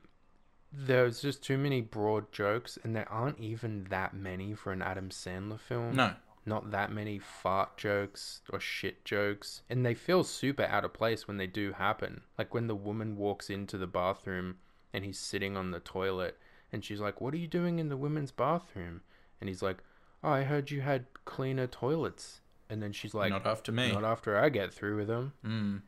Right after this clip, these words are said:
Speaker 1: And that's it. And, you know, there's not much of that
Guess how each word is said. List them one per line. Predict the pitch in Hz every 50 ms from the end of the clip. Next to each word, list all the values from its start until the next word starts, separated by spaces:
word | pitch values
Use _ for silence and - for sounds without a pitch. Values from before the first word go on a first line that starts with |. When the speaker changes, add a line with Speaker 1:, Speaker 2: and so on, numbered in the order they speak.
| - - - - - - - -
Speaker 1:
And | 127 123 120 117 113 110
that's | 123 127 120 - -
it. | 120 131 139 113 98
And, | 101
you | 107 107
know, | 107 104 101 - - - 110 110 113 -
there's | - 127 120 110 113
not | 120 123 135 143 151 - - - - - - - - - - - - - - - -
much | - 107 104 110 110 107 117 127 - - - -
of | 110 101 98 98
that | 104 101 98 98 95 -